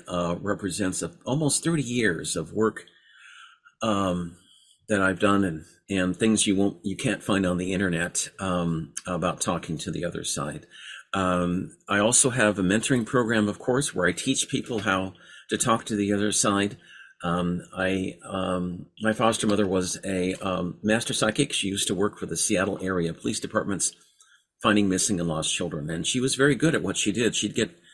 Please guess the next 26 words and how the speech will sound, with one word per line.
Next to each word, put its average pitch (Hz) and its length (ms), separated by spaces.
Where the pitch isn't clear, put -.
calls 127 320
from, 104 420
uh, 95 220
detectives 101 760
in 92 140
the 87 80
Seattle 98 380
area 87 260
police 113 260
departments, 92 600
and, 95 440
um, 85 600
and 95 180
they'd 92 180
say, 95 300
like, 87 440
uh, 87 180
her 104 120
name 90 180
was 90 140
Terry, 90 320
and 85 80
they 87 120
said, - 240
"Terry, 151 300
we, 117 300